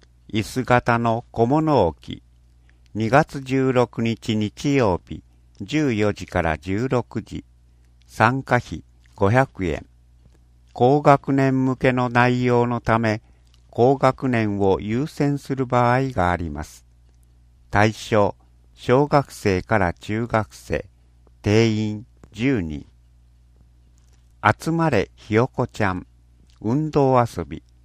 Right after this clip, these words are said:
二月二十日木曜日、十時十五分から十一時十五分。対象、一人歩きから二歳未満の子と保護者。定員十二組。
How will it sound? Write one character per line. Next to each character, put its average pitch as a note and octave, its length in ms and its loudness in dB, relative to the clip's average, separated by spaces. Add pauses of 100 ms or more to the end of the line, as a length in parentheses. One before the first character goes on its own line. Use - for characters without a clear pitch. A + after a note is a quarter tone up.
(440)
二 G#2+ 140 -2
月 C#3+ 320 0
二 A#2+ 200 -2
十 - 160 -14
日 - 340 0
木 A2 340 -6
曜 G#2 360 0
日、 - 180 -20 (640)
十 C#3+ 300 -2
時 F#2+ 220 -8
十 C3+ 280 -2
五 A2+ 160 0
分 F#2 320 -6
か - 160 -4
ら E2+ 160 2
十 A#2 320 -4
一 C3+ 260 -10
時 F#2 180 -12
十 G2 240 -6
五 E2 200 -6
分。 - 260 -14 (1500)
対 A#2+ 260 6
象、 A2 520 0 (440)
一 - 280 0
人 D#3 220 2
歩 C3+ 180 2
き - 220 -10
か A2+ 160 4
ら F#2+ 240 2 (160)
二 A2+ 160 -2
歳 D#3 300 2
未 D#3 180 0
満 G2+ 320 0
の E2+ 160 -4
子 G#2 180 -4
と C3+ 180 0
保 A#2+ 200 -2
護 A#2 160 0
者。 - 260 -6 (720)
定 B2 260 4
員 A#2 380 0 (220)
十 A#2+ 320 0
二 D3 160 0
組。 F#2 360 -10